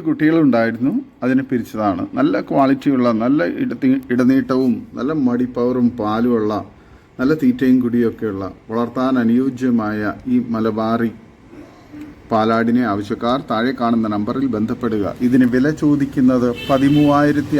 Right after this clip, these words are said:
അഞ്ഞൂറ് രൂപയാണ്. സ്ഥലം മഞ്ചേരി. വളർത്തുകാർക്ക് എന്തുകൊണ്ടും അനുയോജ്യമായ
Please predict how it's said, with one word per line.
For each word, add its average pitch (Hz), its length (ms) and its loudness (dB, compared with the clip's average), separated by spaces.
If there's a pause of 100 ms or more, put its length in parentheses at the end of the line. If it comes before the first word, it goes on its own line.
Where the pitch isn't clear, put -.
അഞ്ഞൂറ് 123 400 2
രൂപയാണ്. 123 420 2 (120)
സ്ഥലം 120 360 0
മഞ്ചേരി. 117 480 2 (1120)
വളർത്തുകാർക്ക് 156 720 2
എന്തുകൊണ്ടും 139 480 -2 (180)
അനുയോജ്യമായ 123 720 0